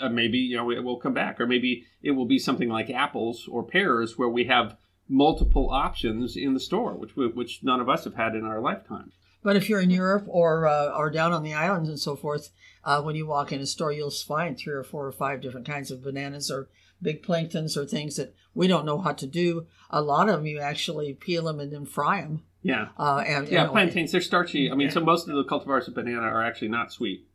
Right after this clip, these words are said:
Speaker 1: I mean, the, the, so the sweet, soft, yellow banana was a, was a unique thing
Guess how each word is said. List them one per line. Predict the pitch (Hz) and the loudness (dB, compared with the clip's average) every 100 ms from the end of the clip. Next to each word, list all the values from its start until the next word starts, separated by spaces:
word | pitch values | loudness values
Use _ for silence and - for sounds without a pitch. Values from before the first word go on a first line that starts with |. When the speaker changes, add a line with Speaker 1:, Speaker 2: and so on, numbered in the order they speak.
| - | -10
Speaker 1:
I | |
mean, | 117 113 | -6 -4
the, | 107 107 | -2 -4
the, | 107 | -4
so | 107 127 - - - | -2 -4 -4 -12 -4
the | |
sweet, | 135 - 185 165 - | -2 2 2 0 -6
soft, | - 160 143 - | 0 2 2 0
yellow | - 135 135 127 | -2 0 2 0
banana | 117 117 135 135 107 | -2 0 0 0 -2
was | 110 110 | -4 -4
a, | 107 107 | -4 -2
was | 117 110 | -4 -2
a | |
unique | 107 110 120 127 | -2 0 -2 -2
thing | 127 123 | -2 -2